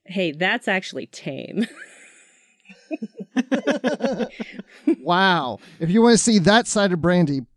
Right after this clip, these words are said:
Speaker 2: be sure to tune into that.
Speaker 1: Yeah, well, let me just say, one of our episodes was from something I accidentally said in a Warp Five when I tried to say fighting force, and it came out farting force.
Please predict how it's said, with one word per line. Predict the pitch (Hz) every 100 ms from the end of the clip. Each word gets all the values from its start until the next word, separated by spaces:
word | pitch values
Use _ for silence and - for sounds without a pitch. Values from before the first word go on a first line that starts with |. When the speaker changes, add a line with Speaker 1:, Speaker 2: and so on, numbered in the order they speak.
| _
Speaker 2:
be | 143
sure | 143 143
to | 123
tune | 120 127 107
into | 107 113
that. | 104 65 - _ -
Speaker 1:
Yeah, | 170 160
well, | - 180 -
let | 214 196
me | 233
just | 277 269
say, | - 147 127 - _ -
one | 180 190
of | 214
our | 233
episodes | 190 180 175 170 156 151 165 - _ _ -
was | 170 160 151 156 - _ _ _
from | - 170
something | 165 185 208 190
I | 165
accidentally | 147 175 - 196 202
said | 196 185
in | 185
a | 175
Warp | 180 -
Five | - 160 151
when | 147
I | 139
tried | 135 127
to | -
say | 123
fighting | - 147 151 180
force, | 202 202 - -
and | 160
it |
came | - 151
out | 139 -
farting | 151 160 190
force. | 196 220 -